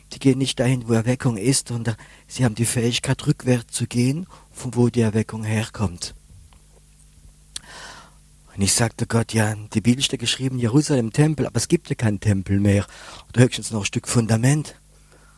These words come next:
Und er sagt mir: „Doch, in Jerusalem gibt es einen Tempel. Ein Tempel im Geist. Ein prophetischer Tempel. Ein Tempel für Propheten, der ist im Geist in Jerusalem da. Und da müsst ihr zurückgehen,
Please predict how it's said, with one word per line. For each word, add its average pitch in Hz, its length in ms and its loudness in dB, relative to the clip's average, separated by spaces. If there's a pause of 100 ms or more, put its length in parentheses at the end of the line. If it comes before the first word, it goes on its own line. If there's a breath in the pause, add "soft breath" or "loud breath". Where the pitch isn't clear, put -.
(260 soft breath)
Und 98 80 -2
er - 20 0
sagt 110 240 0
mir: 107 80 2
„Doch, 120 260 0
in 120 100 0
Jerusalem 110 520 2
gibt - 240 -2
es 101 120 -4
einen 92 160 -4
Tempel. 101 460 0 (760 soft breath)
Ein 95 140 -4
Tempel 110 380 0
im 101 160 0
Geist. 101 480 -2 (640 soft breath)
Ein 98 120 -10
prophetischer 117 680 0
Tempel. 107 480 -2 (640 soft breath)
Ein 107 160 -2
Tempel 139 340 4
für 123 140 -4
Propheten, 147 540 0
der 110 140 2
ist 107 140 -4
im 127 80 -4
Geist 127 400 0
in 127 60 -4
Jerusalem 117 540 0
da. 139 300 4 (1120 soft breath)
Und 104 180 -2
da 151 340 4 (100)
müsst 135 360 -4
ihr 131 100 -4
zurückgehen, 151 720 2